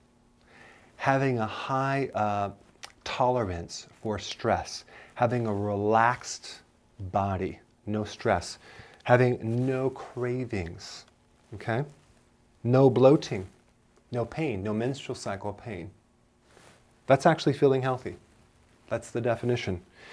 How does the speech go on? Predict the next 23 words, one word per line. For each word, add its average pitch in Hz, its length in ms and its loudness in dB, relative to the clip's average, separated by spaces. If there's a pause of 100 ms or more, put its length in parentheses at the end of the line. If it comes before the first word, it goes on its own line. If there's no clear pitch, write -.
(200)
So 139 180 10
if 120 140 2
you 151 120 12
were 170 140 10
just 151 340 0
to 123 100 2
focus 143 600 2
your 120 160 0
energy 123 540 -2
on 104 280 -2
that 113 240 2
one 117 360 2
thing, 123 420 0 (600)
the 135 120 6
<laughs> 104 160 2
weight 117 360 0
loss 104 340 -4
would 98 180 -8
come 107 260 -6
off 95 280 -4
as 90 180 -6
a 90 100 -6 (140)
byproduct 95 580 -2